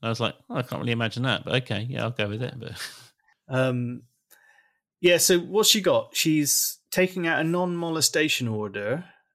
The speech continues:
Speaker 2: Um,
Speaker 1: Mm.
Speaker 2: I mean, like, I, not to be serious for a minute, she's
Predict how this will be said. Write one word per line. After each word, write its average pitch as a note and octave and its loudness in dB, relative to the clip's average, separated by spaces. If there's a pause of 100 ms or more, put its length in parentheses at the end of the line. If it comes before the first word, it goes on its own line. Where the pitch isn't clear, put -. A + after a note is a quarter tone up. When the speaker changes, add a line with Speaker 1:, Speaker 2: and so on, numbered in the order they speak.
(200)
Speaker 2:
Um, A2+ 0
Speaker 1:
Mm. G#2 -2 (880)
Speaker 2:
I - 0
mean, B2+ 2
like, B2+ 2
I, - -20 (280)
not C3 -10
to - -8
be A2 -4
serious A#2+ 2
for A#2 -8
a G2+ -8
minute, G#2 -10
she's A#2 -6